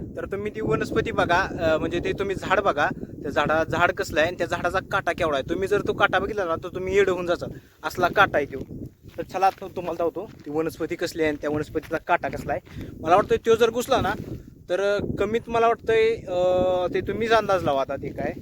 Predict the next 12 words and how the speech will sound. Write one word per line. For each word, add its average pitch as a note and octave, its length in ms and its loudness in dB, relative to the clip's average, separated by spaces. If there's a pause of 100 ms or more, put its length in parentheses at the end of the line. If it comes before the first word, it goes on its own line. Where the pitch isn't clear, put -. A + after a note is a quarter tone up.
(160)
काय D#3 180 2
होईल D3+ 220 -4
ते D3+ 80 -2
आपल्या D3+ 260 0
शरीराबरोबर. C3+ 600 -2 (3500)
तर D3+ 40 -6
मित्रांनो, E3+ 340 0
आता D#3+ 120 0
ही D3+ 160 -2
बघा D3 160 0
ती C3+ 100 -2
वनस्पती. C3+ 440 -4